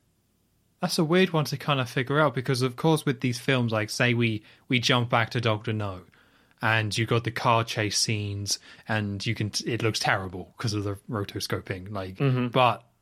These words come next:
Speaker 1: you know, neither of us was like, "Oh, well, that looks terrible, so we're gonna put it down in the ranking, or we're gonna think lesser of it." You kind of, it's a film from the sixties,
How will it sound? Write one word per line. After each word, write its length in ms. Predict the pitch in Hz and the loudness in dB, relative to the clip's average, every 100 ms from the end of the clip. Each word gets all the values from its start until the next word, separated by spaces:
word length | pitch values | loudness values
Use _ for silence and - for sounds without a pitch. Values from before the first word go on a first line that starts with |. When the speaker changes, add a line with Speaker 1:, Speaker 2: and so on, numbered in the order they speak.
| _ _ _ - 156 - | _ _ _ -20 -16 -8
Speaker 1:
you 100 | 135 | -4
know, 100 | 113 | 0
neither 380 | 123 127 120 | 4 4 4
of 140 | 120 113 | 4 4
us 240 | 107 - | 2 2
was 160 | 117 - | -2 0
like, 240 | 107 104 | 0 0
"Oh, 220 | 143 147 117 | 2 4 4
well, 180 | 110 | 2
that 260 | 110 117 131 | 2 2 2
looks 220 | 117 - | -4 -4
terrible, 680 | - 123 107 107 107 104 107 - - | 0 2 2 0 -2 0 -2 -6 -4
so 180 | 120 | 2
we're 80 | 110 | 2
gonna 240 | 110 107 101 | 2 0 0
put 180 | 120 | 0
it 140 | 107 101 | -2 0
down 260 | 107 104 | 0 0
in 80 | 101 | -4
the 80 | 101 | -6
ranking, 420 | 101 104 104 110 | -4 -4 -4 -4
or 140 | 101 101 | -4 -4
we're 80 | |
gonna 180 | 107 101 | -4 -6
think 280 | 98 104 - | -6 -8 -4
lesser 320 | 110 - 104 | -4 -2 -6
of 100 | 98 | -6
it." 140 | 104 98 | -8 -8
You 80 | 104 | -4
kind 220 | 120 104 | -2 -2
of, 200 | 104 98 - - _ | -4 -8 -14 -20 _
it's 100 | - | -2
a 40 | |
film 160 | 196 190 | 2 4
from 140 | 160 | 2
the 60 | 135 | 0
sixties, 640 | - 123 135 127 127 120 | 0 0 2 4 2 0